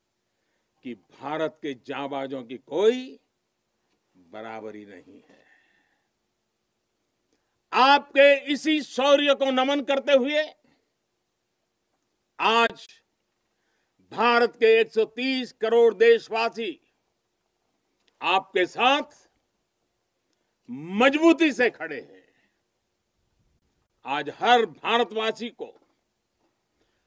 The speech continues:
अपने सैनिकों की ताकत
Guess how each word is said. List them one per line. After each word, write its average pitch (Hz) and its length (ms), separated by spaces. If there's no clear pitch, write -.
अपने 220 580
सैनिकों 214 760
की 208 180
ताकत 220 680